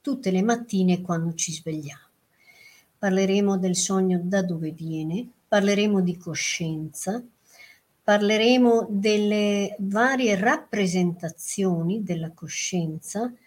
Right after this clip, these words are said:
dei sogni lucidi e faremo anche delle meditazioni, eh, con, eh, un mantra che io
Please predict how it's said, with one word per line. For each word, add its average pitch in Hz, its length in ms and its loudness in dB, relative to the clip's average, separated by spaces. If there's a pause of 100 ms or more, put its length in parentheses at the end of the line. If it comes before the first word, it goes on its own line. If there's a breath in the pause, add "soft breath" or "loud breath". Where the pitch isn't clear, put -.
(180 loud breath)
dei 262 280 -2
sogni 185 540 0
lucidi 180 800 -4 (560 soft breath)
e 320 140 2
faremo 254 540 4
anche 269 380 0
delle 208 260 2
meditazioni, 190 1200 0
eh, 190 540 0
con, 202 420 2
eh, 185 300 2
un 247 280 6
mantra 202 760 2
che - 140 -2
io 175 920 0